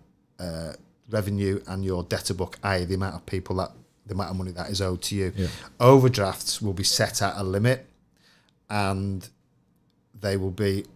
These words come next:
Speaker 1: unsecured, i e nobody will want a charge over your house up to a limit of maybe fifty thousand. You might get seventy-five, eighty thousand tops, but beyond that, um,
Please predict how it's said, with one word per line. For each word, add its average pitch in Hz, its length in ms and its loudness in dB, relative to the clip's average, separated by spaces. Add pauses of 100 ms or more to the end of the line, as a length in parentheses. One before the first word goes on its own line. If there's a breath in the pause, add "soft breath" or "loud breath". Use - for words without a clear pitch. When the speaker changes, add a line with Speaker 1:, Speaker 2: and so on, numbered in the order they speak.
Speaker 1:
unsecured, 107 800 2
i 110 200 6
e 95 200 2
nobody 104 320 4
will 95 80 0
want 98 220 -2
a - 40 -10
charge 98 400 0
over 95 220 0
your 92 120 0
house 95 340 -2 (120)
up 110 160 -4
to 101 360 -2
a 101 80 -2
limit 95 300 -4
of 90 120 -8
maybe 95 260 -4
fifty - 400 -8
thousand. 104 440 -2
You 101 60 0
might 107 200 -2
get - 140 -10
seventy-five, 95 580 -4
eighty 98 240 -4
thousand 95 520 -6 (420 soft breath)
tops, - 400 -2 (300 loud breath)
but 104 180 -8
beyond 113 440 4
that, 92 260 -2 (600)
um, 90 640 -2